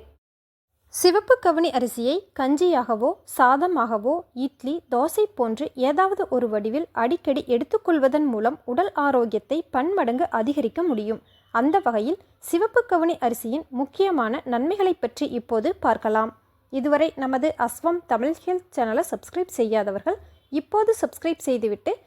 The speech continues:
பக்கத்தில் இருக்கும் பெல் பட்டனையும் கிளிக் பண்ணிருங்க. இது போன்ற புதிய பதிவுகள் உடனுக்குடன் வந்து சேரும். ஒன்று,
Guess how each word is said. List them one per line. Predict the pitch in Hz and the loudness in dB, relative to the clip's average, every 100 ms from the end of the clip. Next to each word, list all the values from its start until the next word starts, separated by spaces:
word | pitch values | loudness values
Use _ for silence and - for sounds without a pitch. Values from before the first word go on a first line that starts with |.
| _ _ | _ _
பக்கத்தில் | 320 320 494 403 | -2 0 0 2
இருக்கும் | 302 247 330 320 | 2 0 -4 -6
பெல் | 247 247 | -2 0
பட்டனையும் | 277 320 247 233 370 | 0 0 -2 -4 -4
கிளிக் | - 247 - | -6 -6 -4
பண்ணிருங்க. | 233 226 220 254 392 | -2 -2 -2 -2 -2
இது | 262 269 | -4 -2
போன்ற | 330 330 392 | 0 0 0
புதிய | 285 240 285 | -4 -4 -2
பதிவுகள் | 240 214 220 233 | -2 -2 -2 -4
உடனுக்குடன் | - 262 359 359 240 381 | -2 -4 -2 0 -2 -2
வந்து | 269 233 240 | -2 -2 -2
சேரும். | 233 214 220 _ _ _ _ _ _ _ _ | -2 -2 -6 _ _ _ _ _ _ _ _
ஒன்று, | 285 262 247 359 | 4 4 4 -2